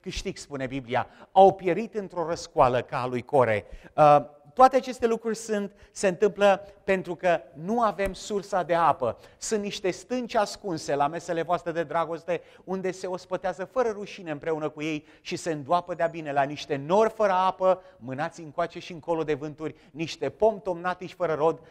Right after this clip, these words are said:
de două ori morți, dezrădăținați. Aceasta este lumea fără Hristos. Niște valuri înfuriate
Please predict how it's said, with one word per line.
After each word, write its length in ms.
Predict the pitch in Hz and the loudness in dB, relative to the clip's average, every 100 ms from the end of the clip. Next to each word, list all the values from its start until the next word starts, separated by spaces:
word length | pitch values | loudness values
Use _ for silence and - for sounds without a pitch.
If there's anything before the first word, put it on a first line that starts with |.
| - | -6
de 120 | 123 | 0
două 300 | 131 165 165 | 0 2 4
ori 120 | 151 143 | 4 2
morți, 380 | 147 143 - | -4 -6 -8
dezrădăținați. 1120 | 110 147 147 139 127 143 143 135 131 135 - - - - | -6 -6 -4 -4 0 0 -2 -6 -2 -2 -4 -10 -20 -4
Aceasta 420 | 180 - 254 - | -4 0 -2 0
este 240 | 226 - 196 | 0 0 -2
lumea 320 | 196 160 127 | -2 -2 -2
fără 240 | - 131 | 0 -2
Hristos. 580 | 113 131 - 147 113 - - - | -2 -6 -2 0 0 -4 -18 -6
Niște 340 | 175 175 - 160 | -2 0 2 2
valuri 480 | 123 220 214 208 | 6 6 6 4
înfuriate 720 | 202 - 202 202 190 - 143 | 2 0 0 6 6 6 0